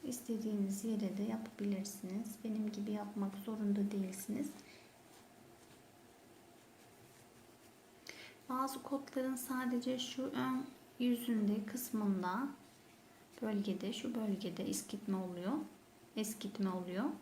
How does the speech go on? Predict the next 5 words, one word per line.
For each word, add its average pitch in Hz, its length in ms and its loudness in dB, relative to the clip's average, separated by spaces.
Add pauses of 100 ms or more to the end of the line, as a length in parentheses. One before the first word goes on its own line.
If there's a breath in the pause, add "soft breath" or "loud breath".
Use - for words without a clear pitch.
(1600)
Sadece, 262 680 0 (320 loud breath)
e, 202 400 6 (3000)
eskitmeyi 247 680 0
sadece 254 580 -2
şu 277 200 -2